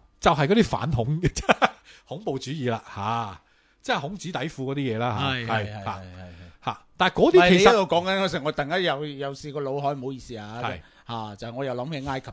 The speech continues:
Speaker 2: 啫嘛。
Speaker 1: 係咯，嚇。埃及咪就係一個好見到啦，即係而家又好爛，
Speaker 2: 好驚啊。
Speaker 1: 爛攤子啦，嚇。但係嗰個就扯到太遠啦，
Speaker 2: 好驚，係啊，
Speaker 1: 我哋第時再講啦，嚇。
Speaker 2: 係，有機會
Speaker 1: 返返嚟呢度，
Speaker 2: 先啊。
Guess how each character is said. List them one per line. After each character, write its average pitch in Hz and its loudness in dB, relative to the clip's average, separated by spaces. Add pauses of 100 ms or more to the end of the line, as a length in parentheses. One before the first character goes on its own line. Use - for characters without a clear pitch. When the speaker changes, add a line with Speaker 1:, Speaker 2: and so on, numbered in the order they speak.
Speaker 2:
啫 120 -14
嘛。 104 -16 (220)
Speaker 1:
係 127 4
咯， 220 6 (180)
嚇。 117 -2 (760)
埃 226 6
及 190 0
咪 131 -2
就 147 0
係 135 4
一 196 2
個 139 2
好 143 -2
見 131 -4
到 117 0
啦， 139 2
即 160 -4
係 127 0
而 - -4
家 202 4
又 190 6
好 185 0
爛， 165 2
Speaker 2:
好 - 0
驚 165 -4
啊。 117 -2
Speaker 1:
爛 120 -8
攤 143 0
子 123 -6
啦， 120 0
嚇。 117 -2 (240)
但 147 4
係 - -2
嗰 240 8
個 196 0
就 - -6
扯 170 -6
到 180 0 (120)
太 143 0
遠 131 -2
啦， - -
Speaker 2:
好 - -
驚， - -
係 131 -2
啊， 127 -2
Speaker 1:
我 127 -6
哋 123 -6
第 117 -6
時 107 -12
再 127 -4
講 117 -4
啦， 120 -2
嚇。 143 -6
Speaker 2:
係， 143 -4
有 135 -6
機 - -14
會 - 0
Speaker 1:
返 214 0
返 - - (100)
嚟 165 0
呢 185 2
度， 160 0
Speaker 2:
先 123 0
啊。 - -6